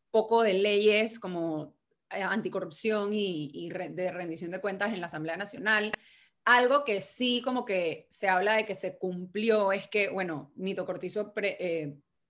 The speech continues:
post-, no, ¿cómo se dice? Nombró a personas, a magistrados de la Corte Suprema que a prin-, a simple vista, y lo hemos mencionado aquí varias veces, no parecen te-, tener como una relación directa con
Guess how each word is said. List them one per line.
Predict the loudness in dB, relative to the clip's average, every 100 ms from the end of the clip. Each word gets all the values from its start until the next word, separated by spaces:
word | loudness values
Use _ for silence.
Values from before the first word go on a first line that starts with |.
| _
post-, | -2 -2 -2 _ -20
no, | -10 -8 -8 -8 -14 -14
¿cómo | -12
se | -8
dice? | -8 -6
Nombró | -4 -4 -2 2 2 2 -2 -10 _ _ _ 4
a | 4 4 2 -2
personas, | -6 -4 -4 -4 -4
a | -4
magistrados | -4 -4 0 2
de | 2
la | 0
Corte | 0 -6
Suprema | -4 -2 -2
que | 0 -2 -2 _ _ _
a | 2
prin-, | 2 -2 0
a | -2
simple | -4 -4 -2 2 4
vista, | 4 2 2 2
y |
lo | 2
hemos | -2
mencionado | -6 -6 -6 -6
aquí | -4
varias | -4 -4
veces, | -4 -4 -6 -10 -20 _
no | 0 2 4
parecen | 4 2 -2
te-, | 0 2 0
tener | -2 -2 0 0 0
como | -2 -2 -4
una | -4 0
relación | 2 2 0 -4 -4
directa | 0 0 0 4 4 4 0 -6
con | 0 2 2 -4 -10